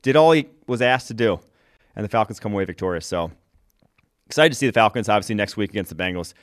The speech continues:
here in town. A big test for them. I may be tailgating that one, actually. That sounds like a good time. All right, on to the Patriots-Browns. Patriots, whew,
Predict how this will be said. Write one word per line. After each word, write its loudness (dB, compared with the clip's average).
here 0
in -2
town. -2
A 0
big -4
test -6
for -6
them. -6
I -6
may -6
be -8
tailgating -8
that -16
one, -14
actually. -16
That -16
sounds -10
like -12
a -8
good -8
time. -8
All 6
right, 4
on 6
to 0
the -2
Patriots-Browns. 0
Patriots, -2
whew, 2